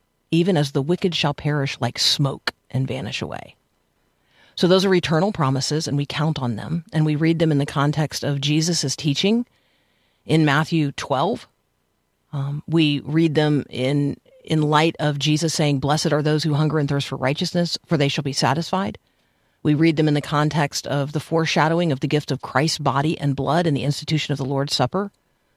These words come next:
We read them in, um, in the context of the Lord's Prayer, where we say, "Give us this day our daily bread," and where Jesus turns to his disciples in the face of hungry people and says, "You give them something to eat."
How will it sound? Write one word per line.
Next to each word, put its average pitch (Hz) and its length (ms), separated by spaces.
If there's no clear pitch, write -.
We 165 120
read 165 240
them 165 300
in, 143 320
um, 139 200
in 151 60
the 151 80
context 160 420
of 160 80
the 156 80
Lord's 156 340
Prayer, 156 340
where 147 120
we 151 140
say, 147 220
"Give 151 160
us 160 160
this 165 200
day 139 180
our 147 100
daily 147 240
bread," 135 440
and 160 140
where 147 100
Jesus 160 380
turns 156 300
to 160 100
his 151 160
disciples 156 580
in 131 120
the 143 40
face 151 240
of 156 100
hungry 156 320
people 156 340
and 139 120
says, 143 220
"You 175 160
give 156 240
them 139 160
something 120 320
to - 80
eat." - 300